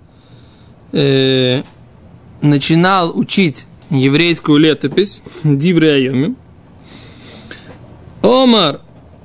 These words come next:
Гахи говорил так. Коль дварехо эхадхем. Все твои слова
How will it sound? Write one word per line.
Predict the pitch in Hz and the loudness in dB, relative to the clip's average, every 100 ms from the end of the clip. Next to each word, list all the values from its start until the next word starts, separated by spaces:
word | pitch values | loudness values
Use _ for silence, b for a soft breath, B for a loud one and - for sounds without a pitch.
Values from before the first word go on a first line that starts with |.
| - - | -20 -4
Гахи | 151 151 175 156 131 | 0 2 2 -2 -4
говорил | 135 156 226 208 | 0 2 2 0
так. | - 131 - - - - _ - - - - - - - - - - - - - - - - - - - - - - - - - - | -2 -4 -10 -20 -20 -20 _ -20 -20 -20 -20 -20 -20 -20 -20 -20 -20 -20 -20 -20 -20 -20 -20 -20 -20 -20 -20 -20 -20 -20 -20 -18 -4
Коль | 196 247 285 | 0 2 2
дварехо | 202 202 190 254 220 208 170 | 2 2 0 0 0 0 0
эхадхем. | 165 - 170 165 151 131 117 147 - | -2 0 -2 -2 -2 -2 -4 -8 -14
Все | - - 269 | -6 -2 -2
твои | 233 208 185 | -2 0 0
слова | 160 165 160 247 302 | 0 -2 0 -2 -2